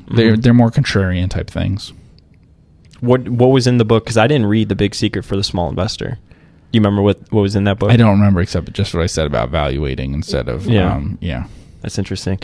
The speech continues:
Speaker 2: Yeah, and, and I know I, I've said it. Have you, and have you read those class notes that I've tweeted out before?
Speaker 1: Yeah.
Speaker 2: Yeah, and I
Speaker 1: Yeah.
Speaker 2: think that's a great source for, um, people to learn
Speaker 1: Yeah, that's
Speaker 2: from.
Speaker 1: terrific. Absolutely,
Speaker 2: I
Speaker 1: yeah.
Speaker 2: wonder what, if, how much of his current class is a lot like,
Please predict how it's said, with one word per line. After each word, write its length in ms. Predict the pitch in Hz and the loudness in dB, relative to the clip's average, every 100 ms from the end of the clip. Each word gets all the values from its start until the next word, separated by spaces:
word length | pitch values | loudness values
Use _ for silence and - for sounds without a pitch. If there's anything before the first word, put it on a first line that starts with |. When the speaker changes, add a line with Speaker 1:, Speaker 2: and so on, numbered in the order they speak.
| - - - | -12 -8 0
Speaker 2:
Yeah, 160 | 107 | 2
and, 440 | 104 113 117 113 117 | 4 2 0 -2 0
and 320 | 113 107 - | -2 -2 -8
I 100 | - | -6
know 140 | 120 113 | -2 0
I, 100 | 104 - - | -2 -6 -10
I've 120 | - - | -8 -2
said 180 | 110 | -2
it. 100 | 107 | 0
Have 140 | 120 117 | 0 0
you, 120 | 117 - | 0 0
and 180 | 113 | 0
have 140 | 110 139 | 2 0
you 100 | 175 | 2
read 160 | 151 | 2
those 140 | 160 156 | 0 -2
class 300 | - 151 - | 0 0 2
notes 220 | 147 - | -2 0
that 140 | 131 123 | 0 2
I've 120 | 120 | 0
tweeted 260 | - 139 131 | -2 -2 -2
out 160 | 135 | -4
before? 160 | - - | -2 2
Speaker 1:
Yeah. 240 | 107 - - - - - - | 2 2 -4 -16 -20 -16 -4
Speaker 2:
Yeah, 140 | 95 | -2
and 160 | 101 101 | 0 2
I 80 | 107 | 2
Speaker 1:
Yeah. 60 | |
Speaker 2:
think 120 | 147 | 2
that's 140 | 110 95 | 0 -2
a 40 | |
great 320 | 92 98 101 - | -2 0 0 0
source 260 | 101 95 | -2 -2
for, 400 | - 92 90 80 - | -2 -2 -2 -4 -6
um, 220 | 87 73 | -6 -6
people 240 | 69 82 87 | -6 -6 -4
to 60 | |
learn 120 | 85 156 | 2 4
Speaker 1:
Yeah, 120 | 120 | 4
that's 240 | 110 87 | 4 2
Speaker 2:
from. 60 | 104 | 0
Speaker 1:
terrific. 420 | 98 101 - - | 0 0 -4 -10
Absolutely, 460 | - - 95 - 80 | -10 -6 -6 -6 -2
Speaker 2:
I 100 | 110 | 2
Speaker 1:
yeah. 20 | 117 | 4
Speaker 2:
wonder 160 | 147 | 4
what, 260 | 131 107 - - | 4 2 0 -2
if, 240 | 104 104 - | 0 0 0
how 160 | 110 | 0
much 240 | 107 107 98 | 2 0 0
of 160 | 98 | -2
his 260 | 101 95 - | 0 -2 -2
current 360 | - 104 98 | -4 -2 -2
class 400 | - 87 85 - | -2 -2 -2 -4
is 100 | 95 | -4
a 60 | 95 | -2
lot 260 | 90 85 - | -2 -4 -4
like, 240 | 78 | -6